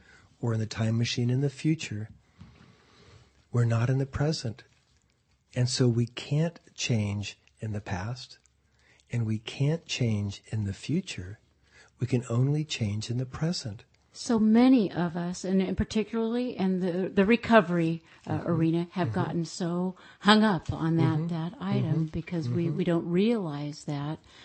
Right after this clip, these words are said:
Speaker 2: But, uh, it's really a big key, isn't it?
Speaker 1: Well, and what happens, and this is something that, in fact, this was coming, and, uh, last time I was here,
Speaker 2: Mm-hmm.
Speaker 1: I was just, God's been working on me on this for a while, and it happened when I was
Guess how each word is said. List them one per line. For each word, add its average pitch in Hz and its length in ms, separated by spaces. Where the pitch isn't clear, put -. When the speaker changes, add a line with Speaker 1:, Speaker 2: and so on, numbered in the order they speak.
Speaker 2:
But, 165 200
uh, 165 220
it's 190 160
really 185 340
a 185 40
big 202 260
key, 254 280
isn't 156 300
it? 160 60
Speaker 1:
Well, 156 120
and 131 200
what 127 140
happens, 117 680
and 117 240
this 151 220
is 135 80
something 127 480
that, 117 80
in 113 100
fact, 127 320
this 147 200
was 123 140
coming, 117 500
and, 123 200
uh, 131 80
last 135 240
time 139 120
I 131 60
was 123 140
here, 208 280
Speaker 2:
Mm-hmm. 180 540
Speaker 1:
I 120 60
was 117 160
just, - 320
God's 127 260
been 127 160
working 143 280
on 123 160
me 117 240
on 123 180
this 120 280
for 123 220
a 113 40
while, 120 360
and 120 80
it 135 80
happened 127 500
when 127 140
I 120 80
was 120 240